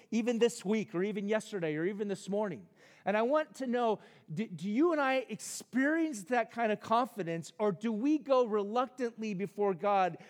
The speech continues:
because we kinda think that we might be bothering him? I wonder how our lives would actually be different, how this church would be different, if you and I actually looked at this text and said, "This is what John says. I want you to know this.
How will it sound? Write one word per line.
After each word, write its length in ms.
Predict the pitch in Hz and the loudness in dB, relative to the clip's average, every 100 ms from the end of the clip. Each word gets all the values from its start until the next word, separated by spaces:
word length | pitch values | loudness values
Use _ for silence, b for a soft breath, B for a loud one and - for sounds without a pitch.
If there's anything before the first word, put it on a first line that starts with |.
| B | B
because 300 | 202 214 202 | -8 -6 -4
we 80 | 190 | -6
kinda 260 | - 220 226 | -4 -4 -4
think 240 | 208 196 | -6 -6
that 80 | 190 | -6
we 100 | 175 | -6
might 220 | 165 165 | -4 -6
be 120 | 160 | -6
bothering 440 | 127 135 135 117 107 | -2 -2 -2 -10 -14
him? 140 | 92 76 _ _ _ _ _ _ _ _ _ _ b b | -20 -20 _ _ _ _ _ _ _ _ _ _ b b
I 120 | - 233 | 0 2
wonder 400 | 262 330 339 254 | 2 -2 -2 2
how 200 | 247 233 | 2 2
our 140 | 202 | 2
lives 380 | 196 208 247 208 | 2 2 0 -2
would 100 | 214 | -2
actually 380 | 208 - 196 175 | -2 -4 -6 -6
be 160 | 170 | -6
different, 680 | 127 180 190 156 143 143 - b b b | -2 -4 -2 -6 -8 -12 -20 b b b
how 160 | 202 208 | 0 0
this 200 | 269 - | -2 -6
church 480 | - 277 320 - 220 | -6 -2 -2 -4 -2
would 380 | 214 156 131 | -2 -2 -8
be 100 | 165 | -8
different, 640 | 151 143 143 151 143 151 - b b | -6 -4 -4 -4 -8 -8 -20 b b
if 220 | 208 214 170 | -4 -2 0
you 220 | 262 285 | 0 0
and 80 | 254 | 0
I 140 | 254 | 0
actually 360 | 240 - 226 202 | -2 -2 -4 0
looked 300 | 202 262 269 | 0 0 -6
at 100 | 240 | -6
this 220 | 240 - | -8 -6
text 360 | 240 226 - 220 | -2 -2 -4 -10
and 120 | 190 | -6
said, 340 | 220 185 160 B B B | -2 0 -2 B B B
"This 220 | 254 269 | -4 -2
is 160 | 320 220 | -4 -2
what 180 | 254 202 | -2 -2
John 320 | 196 220 226 | -2 -2 -2
says. 260 | - 220 185 | -2 -4 0
I 80 | 208 | 0
want 220 | 226 262 | 0 -2
you 80 | 214 | 0
to 80 | 196 | 0
know 320 | 185 214 226 | 2 2 2
this. 480 | 151 120 - - | -2 -6 -12 -20